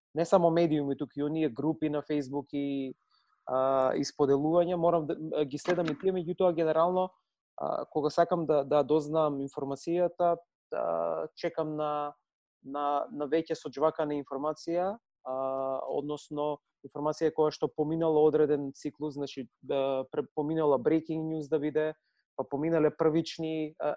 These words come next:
информации за, а, за незе и на крај веќе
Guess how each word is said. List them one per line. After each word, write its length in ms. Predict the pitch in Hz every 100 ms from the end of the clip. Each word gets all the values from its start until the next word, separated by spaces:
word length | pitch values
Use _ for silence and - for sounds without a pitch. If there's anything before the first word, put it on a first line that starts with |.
| 151
информации 720 | 151 147 147 151 151 160 156
за, 500 | 139 151 151 147 147 143 _ _ _
а, 120 | - 135
за 160 | 156
незе 240 | 160 151 160
и 40 |
на 80 | 147
крај 240 | - 160 156
веќе 320 | 156 160 147